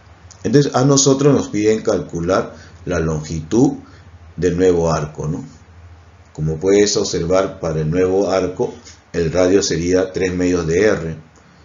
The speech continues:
Y la medida de su ángulo central sería ochenta cien avos del valor de alfa, ¿no? Y aplicamos la expresión, ¿no? La longitud de un arco es el producto entre la medida de su ángulo central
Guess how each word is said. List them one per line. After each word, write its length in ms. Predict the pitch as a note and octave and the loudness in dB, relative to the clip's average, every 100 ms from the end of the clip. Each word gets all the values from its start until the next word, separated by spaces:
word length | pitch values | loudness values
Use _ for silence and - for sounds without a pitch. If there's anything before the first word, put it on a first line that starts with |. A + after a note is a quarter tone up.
| - - | -20 -8
Y 80 | A#2 | 2
la 160 | C#3 D3 | 4 6
medida 480 | D3 C#3 C#3 C3+ | 6 6 4 4
de 160 | C3+ A#2+ | 4 2
su 260 | A#2 F2+ F#2+ | -2 -2 0
ángulo 460 | G2+ G#2 G2+ G#2 | 0 -2 -2 -2
central 480 | G#2 A2 G2+ G2 G#2+ | -2 -4 -4 -4 -4
sería 500 | G#2 E2 F2 F2 D2+ | -4 -4 -4 -4 -6
ochenta 500 | D#2+ D#2 G2 F#2 G2 | -8 -8 -6 -4 -4
cien 240 | F#2+ G2+ G2 | -4 -4 -4
avos 320 | F#2+ G#2 A#2 | -2 0 0
del 160 | F2 D#2 | -2 -4
valor 400 | D#2 D#2 E2 D2+ | -2 -4 -6 -4
de 120 | D2+ | -4
alfa, 300 | - - - E2 | -6 -10 -14 -14
¿no? 100 | - - _ _ _ _ _ _ - | -14 -18 _ _ _ _ _ _ -4
Y 100 | G2 | -2
aplicamos 640 | - A#2+ A2+ A2+ A2 B2 | -2 -2 0 0 0 0
la 80 | G2 | -2
expresión, 640 | D#2+ - E2 - A#2 D#2+ E2 | -4 -6 -6 -2 -2 -2 -6
¿no? 100 | G2+ - _ _ - | -8 -16 _ _ -10
La 100 | E2 | -6
longitud 560 | D#2+ D#2 D#2 D#2 G2 G#2+ | -4 -4 -6 -6 -4 -2
de 60 | |
un 160 | A2 G#2+ | -2 0
arco 340 | A2+ A2+ G#2+ | 0 0 -2
es 80 | G#2 | -2
el 140 | G#2 | -4
producto 760 | - - E2+ G#2 G#2 - C3 - - _ _ - | -6 -4 -2 -2 -4 -4 -4 -4 -20 _ _ -8
entre 320 | E2+ D#2+ E2+ | -6 -4 -2
la 160 | E2 | -2
medida 400 | D#2+ D#2+ F#2 G#2 | -4 -4 0 4
de 160 | G#2+ G#2+ | 4 4
su 240 | G2+ F2 | 0 -4
ángulo 420 | F#2 G2 G2+ G2 - | -4 -4 -2 -2 -4
central 480 | F2 D#2 F2+ F#2+ | -6 -6 -4 -4